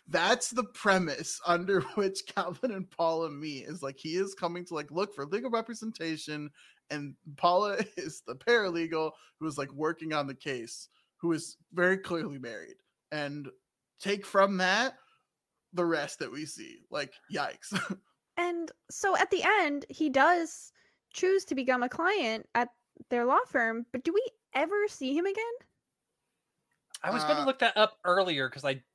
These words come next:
Speaker 3: couldn't remember if we did or not, but I forgot, didn't get a chance to look it up, so.
Speaker 2: But even if we do, we can't remember it, so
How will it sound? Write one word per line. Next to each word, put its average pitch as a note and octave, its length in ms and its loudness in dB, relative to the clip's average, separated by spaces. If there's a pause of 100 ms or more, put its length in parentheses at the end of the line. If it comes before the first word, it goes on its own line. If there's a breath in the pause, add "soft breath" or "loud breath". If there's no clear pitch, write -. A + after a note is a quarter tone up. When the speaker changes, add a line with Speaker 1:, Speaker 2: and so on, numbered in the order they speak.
(180)
Speaker 3:
couldn't C#4 340 -4
remember D#3 380 -2
if - 120 -10
we B2+ 240 -10
did C#3+ 300 -4
or B2+ 100 -10
not, A2 180 -6
but A#2 80 -6
I - 40 -8
forgot, - 280 -6 (260)
didn't C#3+ 180 -10
get B2+ 80 -8
a - 40 -20
chance C3+ 300 -10
to A#2 80 -20
look A2 200 -20
it - 100 -20
up, - 300 -16
so. - 560 -20 (720)
Speaker 2:
But E4+ 120 -2
even A4+ 520 4
if - 160 -4
we D4 100 0
do, D4 260 2
we B3+ 120 -2
can't C#4 220 -2
remember B3 460 2
it, - 220 -2
so C#4 420 4